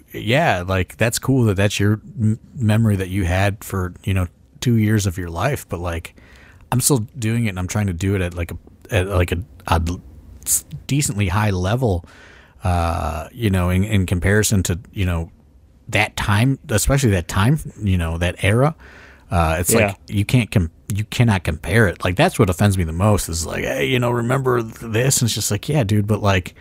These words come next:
Speaker 1: uh, we've had, like, twenty people go on to, like, be in the W W E or something since then," you know? <laughs> Like, it's just like, th-, I, I don't know. Like,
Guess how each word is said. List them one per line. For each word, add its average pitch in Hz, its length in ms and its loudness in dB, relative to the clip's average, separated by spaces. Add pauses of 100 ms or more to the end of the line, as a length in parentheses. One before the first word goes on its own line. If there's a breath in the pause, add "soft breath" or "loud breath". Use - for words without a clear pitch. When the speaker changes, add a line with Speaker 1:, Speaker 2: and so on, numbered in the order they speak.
(840 loud breath)
Speaker 1:
uh, 92 180 -2
we've 120 160 -4 (600)
had, 127 200 2
like, 113 200 -2
twenty 135 300 0
people 131 280 0
go 117 140 2
on 120 180 2
to, 104 360 -4
like, 98 300 -2 (460)
be 117 160 2
in 120 60 2
the 110 80 4
W 120 280 2
W 110 300 2
E 113 100 4
or 98 60 0
something 87 320 -2
since 87 260 -2
then," 85 240 -8
you 98 140 2
know? 117 220 4
<laughs> 113 120 0
Like, - 220 2
it's - 140 2
just - 200 4
like, - 300 -2
th-, 104 180 -6 (180)
I, 113 160 -2
I 117 140 4
don't 98 160 2
know. 90 220 -6
Like, 95 300 0